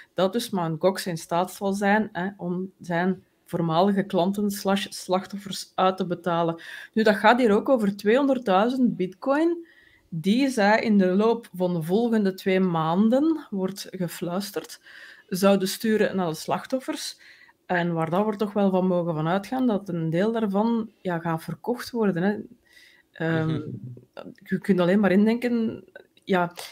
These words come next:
Speaker 1: ik weet niet, ik denk niet dat ze het bedrag in bitcoin gaan uitbetalen, dat had ik niet verstaan. Ik denk eerder dat ze gaan uitbetalen in het bedrag dat men destijds had geïnvesteerd.
Speaker 2: Ja.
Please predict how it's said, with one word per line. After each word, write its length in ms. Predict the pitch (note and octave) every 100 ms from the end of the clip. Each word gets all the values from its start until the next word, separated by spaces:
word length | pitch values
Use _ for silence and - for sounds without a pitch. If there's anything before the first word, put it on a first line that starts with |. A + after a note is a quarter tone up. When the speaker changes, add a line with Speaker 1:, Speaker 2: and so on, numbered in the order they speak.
| -
Speaker 1:
ik 140 | G3+
weet 160 | B3 B3+
niet, 120 | D4
ik 80 | A#3
denk 180 | B3 B3
niet 160 | B3+ D4
dat 120 | C#4+
ze 140 | -
het 460 | - A#3 - - -
bedrag 380 | G3 F#3+ G#3 G#3+
in 180 | G3 F3+
bitcoin 440 | B3+ - C4+ B3+
gaan 160 | A#3 A3
uitbetalen, 800 | A3+ G3 G#3 B3 B3 B3+ C4 G#3+
dat 180 | G3 G3
had 140 | G3+
ik 140 | G#3
niet 140 | A#3 B3
verstaan. 560 | B3 - B3 C4 C4+ - _ _ _ _
Ik 120 | - G3+
denk 160 | G3+
eerder 140 | A3+ A#3
dat 100 | A3
ze 140 | A3
gaan 180 | G#3 G3+
uitbetalen 720 | A3 G3+ G3+ G#3 G3+ G#3 G3+
in 100 | G3+
het 160 | G3 F3+
bedrag 320 | F#3 F#3+ F#3+
dat 140 | F#3
men 160 | G3 F#3
destijds 460 | E3+ - F#3 F3+
had 160 | F3+ E3+
geïnvesteerd. 600 | F#3 E3+ D#3+ - D3
Speaker 2:
Ja. 80 | D3+